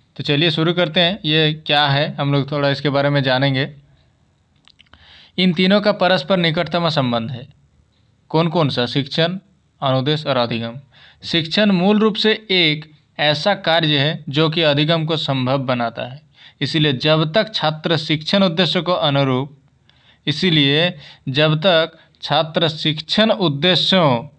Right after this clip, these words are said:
के अनुरूप कुछ सीखते हैं, इसको निरर्थक ही माना जाएगा। क्या कह रहे हैं?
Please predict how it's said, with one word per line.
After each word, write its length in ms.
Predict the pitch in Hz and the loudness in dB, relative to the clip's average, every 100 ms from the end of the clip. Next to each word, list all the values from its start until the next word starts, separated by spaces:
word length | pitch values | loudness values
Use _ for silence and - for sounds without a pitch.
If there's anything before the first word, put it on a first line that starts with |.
| - | -6
के 100 | 160 | -4
अनुरूप 640 | 170 160 147 151 160 156 - - | -2 0 2 2 0 0 -8 -8
कुछ 220 | 151 147 | -4 -4
सीखते 440 | - 143 131 - 196 | -4 -4 -4 -2 2
हैं, 480 | 160 110 104 - _ _ _ _ _ _ _ - | 2 0 -4 -12 _ _ _ _ _ _ _ -6
इसको 260 | 143 - 156 | -6 -2 0
निरर्थक 640 | 135 131 139 139 156 151 151 | 2 2 0 0 -2 -2 -4
ही 220 | 117 131 | -4 -2
माना 300 | 135 120 117 | 0 0 -2
जाएगा। 400 | 113 113 117 127 - _ _ _ _ _ _ _ _ _ - | -4 -8 -10 -16 -20 _ _ _ _ _ _ _ _ _ -4
क्या 140 | 147 | -2
कह 200 | 156 131 | 0 0
रहे 120 | 117 | -2
हैं? 180 | 113 113 | -4 -10